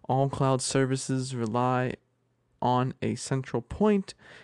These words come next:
and while that is fine, an issue arises when a site or file gets too popular.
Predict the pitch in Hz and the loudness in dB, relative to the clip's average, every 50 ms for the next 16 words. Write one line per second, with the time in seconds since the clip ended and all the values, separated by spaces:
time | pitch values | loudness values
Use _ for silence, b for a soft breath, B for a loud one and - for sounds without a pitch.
0 | B B - 139 143 143 139 156 165 170 160 160 143 123 - - - - - - | B B -4 -2 0 0 2 2 2 2 2 2 0 0 -2 -4 -8 -10 -4 -2
1 | - 180 240 214 156 127 120 117 123 123 B B B B B - - - 170 175 | 0 2 2 2 2 2 2 2 0 -2 B B B B B -12 -4 -2 -2 -2
2 | - - 185 - 123 123 120 120 117 127 139 151 151 151 160 165 160 156 b b | 0 -2 -2 -2 -2 -2 -2 0 0 0 0 0 -2 -2 -4 -4 -4 -6 b b
3 | b b b - 135 131 - - 120 123 - - - 135 127 135 147 139 - _ | b b b -4 -4 -2 -2 -2 -4 -4 -4 -4 -2 -2 -2 -2 -2 -6 -10 _
4 | _ - 101 - - - - 120 117 123 131 135 135 120 - - - - 123 - | _ -8 -8 -8 -8 -6 -4 -2 -2 0 -2 -2 -4 -4 -8 -10 -12 -12 -12 -14
5 | - - - 131 135 147 113 80 - - 131 | -12 -10 -8 -8 -6 -6 -6 -6 -6 -8 -10